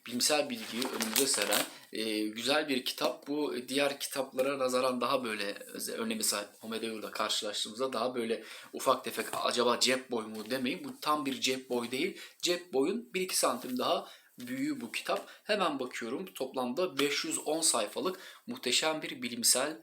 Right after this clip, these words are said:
eser var karşımızda. Daha önce de bununla ilgili konuştuğum için bunu da böyle bir kenara bırakıyorum. Ee, Big Bang'e, evrenin oluşumuna, e, kozmolojiye eğer ilgi duyarsınız ki kozmolojiyi de gerçi bu yok ediyor.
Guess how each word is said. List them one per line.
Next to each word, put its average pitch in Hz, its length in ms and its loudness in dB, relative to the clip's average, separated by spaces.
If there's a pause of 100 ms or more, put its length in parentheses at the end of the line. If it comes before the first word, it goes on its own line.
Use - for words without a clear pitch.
eser 120 340 4
var - 320 0
karşımızda. 107 720 2 (240)
Daha 180 240 8
önce 143 180 2
de 113 140 2
bununla 113 220 -2
ilgili 104 240 -4
konuştuğum 110 460 -6
için 180 280 -4
bunu 143 160 -2
da 117 120 2
böyle 104 180 -2
bir - 80 -12
kenara 117 380 -2
bırakıyorum. 139 500 -2 (560)
Ee, 123 40 4 (520)
Big 214 260 -2
Bang'e, 101 340 4
evrenin 147 480 0
oluşumuna, 131 840 -2 (340)
e, 110 420 -6
kozmolojiye 143 920 4
eğer 117 460 4
ilgi 120 320 -4
duyarsınız 113 440 6
ki 120 140 -6
kozmolojiyi 123 800 2
de 127 80 2
gerçi 107 460 0
bu 104 140 -10
yok 120 240 0
ediyor. 104 360 0